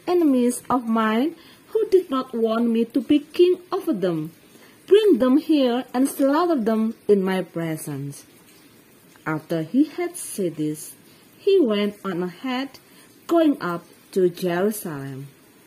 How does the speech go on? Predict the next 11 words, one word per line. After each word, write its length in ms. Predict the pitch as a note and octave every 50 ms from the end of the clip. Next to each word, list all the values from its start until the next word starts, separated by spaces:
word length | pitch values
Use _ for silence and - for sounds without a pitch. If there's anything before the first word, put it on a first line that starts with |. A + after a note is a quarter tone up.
| _ _ - _ _ _ _ _ _ _ - _ _ _ _ _ _ _ - - _ _ _ - - - -
The 140 | D#3+ F3+ E3
Gospel 720 | - F#3+ F#3 G#3 B3 - - - - E3+ E3 D#3+ D#3+ E3+ - - _ _ -
of 240 | G3 G#3+ G#3+ - -
the 80 | - G3
Lord. 340 | E3 D3+ C#3+ C3+ C#3+ C#3+ - - - - _ _ - - - - _ _ _ _ _ _ _ _ -
Praise 240 | C#4+ C#4+ D#4 D#4+ D#4 - - -
to 80 | F3+ E3+
you, 320 | D#3+ D#3 D#3 D#3 D#3 D#3 D#3+ - - -
Lord 400 | C#3 D#3 E3 E3 F3 F3+ F3 - - - -
Jesus 560 | A#3+ C4 C4 - - B3 A#3+ A#3 A#3 - -
Christ. 720 | - - - C#3+ C#3+ C#3+ C#3 C#3 - - - - - -